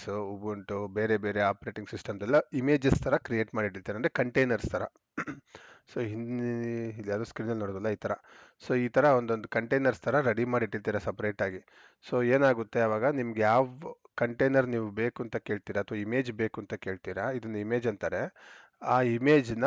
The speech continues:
ಪುಲ್ ಮಾಡಿ ಅದ್ರ ಮೇಲೆ ನೀವು ಏನು ಅಪ್ಲಿಕೇಶನ್ ರನ್ ಮಾಡ್ಬೇಕಂತ ಕಮಾಂಡ್ ಬರ್ದಿರ್ತೀರಾ, ಅದನ್ನ ಇನ್‌ಸ್ಟಾಲ್ ಮಾಡ್ಬಿಟ್ಟು ಒಂದು ಚಿಕ್ಕದು ವರ್ಚುವಲ್ ಮಿಷನ್ನ ಕ್ರಿಯೇಟ್ ಮಾಡಿ ಕೊಡುತ್ತೆ ನಿಮ್ಗೆ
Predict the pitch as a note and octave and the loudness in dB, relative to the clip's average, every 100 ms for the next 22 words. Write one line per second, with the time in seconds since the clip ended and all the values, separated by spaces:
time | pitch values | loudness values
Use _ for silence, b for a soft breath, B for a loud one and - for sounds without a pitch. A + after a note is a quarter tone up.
0 | G3+ - _ - C#3+ D3+ C3 G#2 G2+ C3+ | 2 -2 _ -2 4 4 4 2 2 -2
1 | - _ _ A#2+ B2 B2 B2+ C#3 D#3 C3 | -2 _ _ -2 0 0 2 4 4 4
2 | A#2+ B2 B2+ B2+ A2+ A#2+ C3+ A#2 B2 A2+ | 2 4 4 4 2 -2 -2 -2 0 0
3 | A2+ A#2 A2+ A2+ A2+ G#2 A2 A2 G#2 A2 | 0 2 0 0 -4 -4 -2 -2 -2 -2
4 | G2+ G2 F#2+ - G2+ C#3 - B B B | -2 -4 -4 -4 0 0 -2 B B B
5 | A2 B2 C3 A#2 - - C#3+ C3 A2+ F2+ | -2 0 0 0 -2 2 2 2 -2 -4
6 | F2+ D#3 E3 A#2+ B2+ D#3 - C#3+ _ - | -4 -2 0 0 -2 -6 -8 -10 _ -2
7 | D#3+ F3 G#3 - A#2+ - - D3+ C3+ A#2+ | 0 2 0 0 -2 0 0 0 0 -4
8 | - A2+ F#3 C3 A#2+ - G2+ C3+ C3 A2 | -4 -6 -6 -2 -2 -2 -4 -4 -4 -6
9 | - G#2 F#2+ F#2 | -6 -10 -10 -12